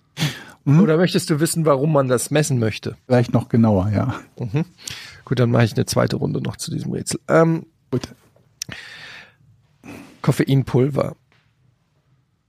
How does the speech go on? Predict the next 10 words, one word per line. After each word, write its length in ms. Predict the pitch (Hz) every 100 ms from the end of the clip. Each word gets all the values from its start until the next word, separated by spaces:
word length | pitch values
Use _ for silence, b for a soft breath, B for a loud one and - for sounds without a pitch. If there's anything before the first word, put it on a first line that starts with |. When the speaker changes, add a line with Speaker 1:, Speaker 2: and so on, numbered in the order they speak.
| -
Speaker 2:
War 300 | 110 117 156
das 560 | 170 175 - - - _ _ _ _ _ _ _ -
mal 260 | 113 117 -
illegal? 540 | 143 120 - 64 - _ _ _ _ _ _ _ _ _ _ _ _ _ _ _ _ -
Speaker 1:
In, 360 | - 135 127 127
nicht, 180 | -
dass 100 | 139
ich 120 | 131 139
wüsste, 260 | 131 -
nee. 180 | 98 107